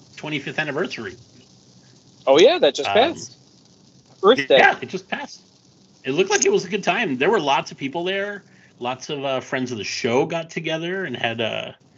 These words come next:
Speaker 1: had cocktails. It was, uh, it actually really felt like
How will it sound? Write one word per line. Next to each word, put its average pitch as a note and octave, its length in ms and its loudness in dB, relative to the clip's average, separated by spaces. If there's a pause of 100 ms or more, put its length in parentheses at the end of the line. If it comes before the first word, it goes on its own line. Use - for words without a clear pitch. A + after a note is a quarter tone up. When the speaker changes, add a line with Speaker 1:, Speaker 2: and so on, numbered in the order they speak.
(380)
Speaker 1:
had A2+ 200 -4
cocktails. E3+ 1080 -4 (480)
It B2+ 160 -8
was, D#3+ 340 -2
uh, A#2+ 360 0 (400)
it E3+ 140 2
actually C4+ 320 0
really F#3 320 2
felt D#3 360 -2
like A#2 360 -6